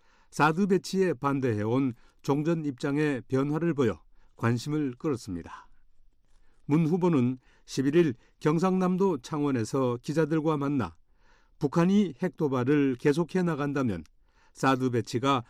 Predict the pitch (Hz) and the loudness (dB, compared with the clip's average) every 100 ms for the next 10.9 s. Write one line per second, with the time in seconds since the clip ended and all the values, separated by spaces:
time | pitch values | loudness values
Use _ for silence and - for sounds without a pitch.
0 | _ - 143 156 165 196 185 - 165 165 | _ -4 -2 0 0 -2 -2 -4 -2 -2
1 | 139 151 135 151 135 - 170 143 117 92 | -2 -4 0 0 0 -4 -4 -4 -6 -8
2 | - 87 - - - _ _ _ - _ | -8 -10 -12 -18 -20 _ _ _ -20 _
3 | - _ _ _ _ _ _ _ - 160 | -20 _ _ _ _ _ _ _ 0 2
4 | 185 208 185 185 151 87 - - _ - | 4 4 4 2 0 -2 -12 -20 _ -2
5 | 147 135 127 110 131 127 - - _ - | 0 2 2 2 2 0 -2 -20 _ 0
6 | 160 190 143 135 165 175 190 - 208 135 | 2 0 -2 -2 -2 0 -2 -2 -4 -4
7 | 87 - _ _ - 131 127 120 139 113 | -4 -10 _ _ -6 -4 -2 2 2 0
8 | 117 - 156 160 190 175 160 - 175 180 | -4 -4 0 2 0 0 -2 0 2 2
9 | 143 - 160 156 180 180 185 180 135 160 | -2 -4 -4 -2 -2 0 0 -2 -2 -2
10 | 170 156 131 131 135 127 143 120 - | -2 -2 -4 -4 -4 -2 -2 -4 -4